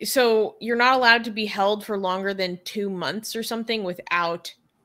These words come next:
um, wait. Ba, ba, ba, ba. Okay.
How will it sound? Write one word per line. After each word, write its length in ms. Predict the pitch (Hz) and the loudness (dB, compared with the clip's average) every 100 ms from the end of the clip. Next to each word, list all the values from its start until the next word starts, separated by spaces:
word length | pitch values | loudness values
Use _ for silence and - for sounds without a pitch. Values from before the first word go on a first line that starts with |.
| _ _ _ _ - | _ _ _ _ -4
um, 640 | 190 180 170 170 175 - _ _ _ _ _ _ _ _ _ _ _ _ _ | 0 2 0 -4 -10 -16 _ _ _ _ _ _ _ _ _ _ _ _ _
wait. 380 | 190 165 - - _ _ _ _ _ _ _ _ _ _ _ _ _ _ _ _ _ _ _ _ _ _ _ _ | -12 -12 -10 -16 _ _ _ _ _ _ _ _ _ _ _ _ _ _ _ _ _ _ _ _ _ _ _ _
Ba, 100 | 208 | -14
ba, 120 | 208 185 | -10 -6
ba, 140 | 190 | -4
ba. 600 | 185 233 220 220 214 - - _ _ _ _ _ _ _ _ - | 0 2 4 4 2 0 -6 _ _ _ _ _ _ _ _ -10
Okay. 320 | - - - | -6 -6 -8